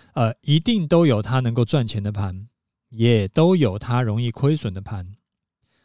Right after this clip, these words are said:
从二零二零年到今年，你应该很有感觉。从二零二零年到二零二一年底啊，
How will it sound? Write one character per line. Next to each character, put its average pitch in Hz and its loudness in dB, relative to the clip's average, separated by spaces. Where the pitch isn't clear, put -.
从 131 2
二 185 6
零 139 2
二 170 4
零 127 4
年 117 2
到 120 4
今 165 0
年， 117 0
你 101 -4
应 107 -8
该 123 -2
很 104 -4
有 104 -4
感 90 -8
觉。 92 -10
从 139 0
二 208 4
零 170 2
二 196 4
零 131 2
年 120 0
到 139 2
二 156 0
零 123 -2
二 139 0
一 143 -2
年 107 -2
底 92 -6
啊， - -18